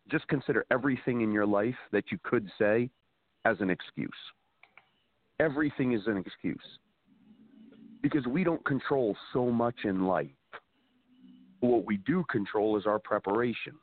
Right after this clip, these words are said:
As an example, you're driving, you're driving your kids into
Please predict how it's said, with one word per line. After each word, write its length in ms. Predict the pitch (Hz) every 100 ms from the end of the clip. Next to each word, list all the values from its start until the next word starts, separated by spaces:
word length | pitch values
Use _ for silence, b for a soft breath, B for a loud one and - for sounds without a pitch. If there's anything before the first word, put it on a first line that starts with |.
| _ _ _ _ _ _ b b b
As 140 | 127 139
an 80 | 135
example, 580 | 113 95 110 107 67 - _ _ _ _ -
you're 100 | 123
driving, 480 | 127 123 120 110 110 -
you're 280 | - 113 127
driving 360 | 117 123 120 113
your 120 | 104
kids 240 | - 104
into 320 | 101 98 95